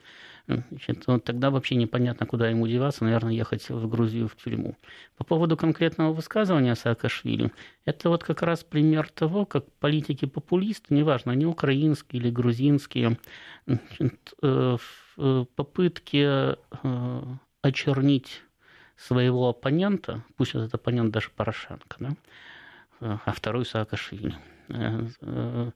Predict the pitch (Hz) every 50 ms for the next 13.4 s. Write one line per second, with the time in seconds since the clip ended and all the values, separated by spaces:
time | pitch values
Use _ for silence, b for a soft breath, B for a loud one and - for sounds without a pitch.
0 | B B B B B B B - 131 143 165 175 170 165 165 160 156 180 202 190
1 | 175 135 - - - 127 - 147 139 135 131 - - 160 147 127 117 123 127 -
2 | 123 - - - - 139 135 135 123 - - - - - - 131 123 - B B
3 | B B B B B - - - - 139 147 151 156 - - - - 170 147 143
4 | 143 131 120 131 131 - 165 - 220 202 180 170 127 113 117 113 - - 131 -
5 | 156 123 - 147 147 139 - - 143 147 143 139 143 127 123 123 120 123 - b
6 | b b b b b b - 123 117 127 - - - 147 151 147 - 147 123 117
7 | 127 139 131 123 113 113 120 127 - - 135 131 127 113 110 120 131 143 131 -
8 | 113 117 123 120 - 131 120 117 117 110 - - 120 120 117 117 117 113 113 120
9 | 117 113 113 - - - 113 110 113 113 123 113 - _ B B B B B B
10 | B B B 110 110 123 131 - - 147 147 143 147 135 131 131 120 120 120 127
11 | 123 120 123 120 113 - 113 113 - - 120 120 117 110 - - - 110 104 107
12 | 107 113 117 123 127 117 107 107 113 110 110 110 - - 117 120 - 131 123 117
13 | 123 127 120 - - 135 123